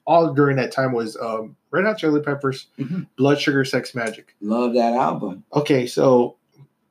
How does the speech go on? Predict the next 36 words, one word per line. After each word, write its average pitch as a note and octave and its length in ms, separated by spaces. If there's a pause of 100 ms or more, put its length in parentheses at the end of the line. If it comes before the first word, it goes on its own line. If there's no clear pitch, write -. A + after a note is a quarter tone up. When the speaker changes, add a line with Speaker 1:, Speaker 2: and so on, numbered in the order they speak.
(160)
Speaker 1:
they D#3+ 120
still G#3+ 260
keep A3 240
the D#3+ 100
funk D3+ 340 (280)
from C3+ 140
the A#2+ 80
early D3 300
albums, D3+ 340
but C3+ 320 (600)
very, C#3+ 720 (260)
they're C3+ 120
starting C#3+ 380
to C3+ 60
change C3 380
where B2 240 (100)
it A#2 120
goes C3 240
into, B2 280
like, A#2+ 160
Californication. A#2 1080
But C3+ 180
for C#3 120
Speaker 2:
Yeah. C3+ 60
Speaker 1:
me, C#3+ 240
Blood C#3 380
Sugar C3 320
Sex B2 320
Magik A2 420 (160)
is, A#2+ 440 (260)
again, C3+ 440
this C#3 200
is D3 120
another C3+ 340
one C3+ 300
that, A#2+ 220